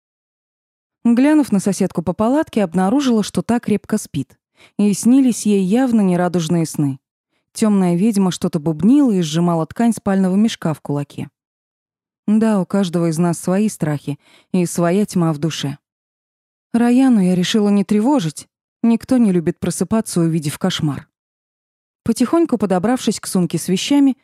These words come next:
выдернула оттуда серое плотное платье и панталончики. Я не могла изменить своим привычкам,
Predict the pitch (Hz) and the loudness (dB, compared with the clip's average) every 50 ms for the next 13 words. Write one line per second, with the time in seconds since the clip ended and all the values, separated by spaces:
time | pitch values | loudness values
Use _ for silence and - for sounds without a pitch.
0 | _ _ _ _ _ 240 247 247 294 285 233 247 220 208 214 202 190 190 185 - | _ _ _ _ _ 0 2 2 2 2 2 2 2 2 2 2 2 0 0 0
1 | - 247 220 202 185 - - 220 214 202 196 185 175 - 196 190 180 202 202 214 | -2 -2 0 0 -2 0 0 0 0 2 0 -2 0 0 -2 0 0 2 0 0
2 | 214 - 254 262 233 190 - - 151 151 - 180 175 165 202 208 226 220 185 151 | 0 0 0 0 0 -2 -2 -2 -2 -2 0 -2 -2 0 0 0 0 0 0 -2
3 | 147 - 156 - - - - _ _ _ _ _ _ _ _ _ - 208 202 202 | -2 -6 -10 -10 -12 -14 -14 _ _ _ _ _ _ _ _ _ -2 0 2 2
4 | 202 196 202 196 180 196 196 190 185 175 190 196 202 202 - - - 185 180 180 | 2 2 2 2 0 0 0 0 0 2 2 2 2 0 -2 -2 -2 0 0 0
5 | 175 - 214 233 277 294 - - - - 156 139 | 0 0 0 0 0 0 -2 -2 -4 -4 -4 -4